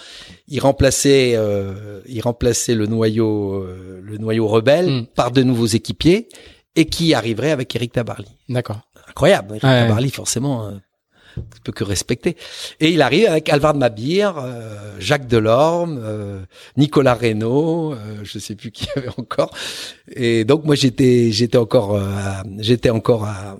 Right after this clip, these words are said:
Speaker 1: en Australie à, à l'époque, et je dis, bah, moi, je, je vais partir avec les autres dans la charrette. Euh,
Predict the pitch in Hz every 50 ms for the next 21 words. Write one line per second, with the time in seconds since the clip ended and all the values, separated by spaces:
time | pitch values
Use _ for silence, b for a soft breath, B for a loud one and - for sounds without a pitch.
0 | - - 113 113 113 104 - - 113 110 113 113 113 110 98 98 98 104 104 -
1 | 117 104 104 104 - 151 175 190 185 - 117 104 98 117 139 123 101 92 107 123
2 | 135 123 - - 104 98 95 98 95 95 - 107 98 - - 92 - - 107 101
3 | 92 92 92 95 120 139 147 - - 107 98 98 92 - - 95 101 117 156 -
4 | _ - 113 101 98 98